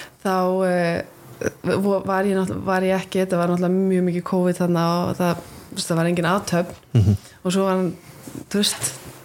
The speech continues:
Speaker 1: tilkynnt að Ómar væri íþróttamaður ársins og ég man bara, að, þú veist, ég bara öskraði, þú veist, þetta var bara,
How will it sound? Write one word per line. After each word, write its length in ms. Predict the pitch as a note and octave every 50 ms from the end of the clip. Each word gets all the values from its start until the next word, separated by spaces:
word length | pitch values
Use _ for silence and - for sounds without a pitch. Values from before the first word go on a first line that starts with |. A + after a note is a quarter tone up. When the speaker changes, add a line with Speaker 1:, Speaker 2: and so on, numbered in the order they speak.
| - - -
Speaker 1:
tilkynnt 360 | - G3 G3+ - A3 A3 A3+ -
að 160 | G#3 G3+ G#3
Ómar 180 | G#3+ A3 G#3 G3
væri 340 | F#3+ G3 G3+ G3+ G3 G3 G#3+
íþróttamaður 400 | G#3+ G3+ G3+ G3+ G3+ G3 G3 G#2+
ársins 300 | A3 A#3+ B3 A#3+ A3 G3+
og 260 | F#3+ F#3 F#3+ - - - - - - - - - - - - - - - - - - -
ég 140 | F#3 F3+
man 180 | F3 E3 E3+ F3
bara, 320 | F3 F3 E3 E3 - -
að, 60 | F3+ F#3
þú 40 |
veist, 180 | F#3 F3+ - -
ég 280 | F3 F3+ F3+ F#3 F#3 F#3
bara 200 | F3+ - - -
öskraði, 520 | - - - - - - - F2 F#2 E3+ - - - -
þú 20 | -
veist, 180 | F#3+ F#3 -
þetta 220 | - F#3 F3+ F#3 F#3+
var 160 | F#3 G3+ G#3+ -
bara, 280 | - F3+ E3+ E3 F3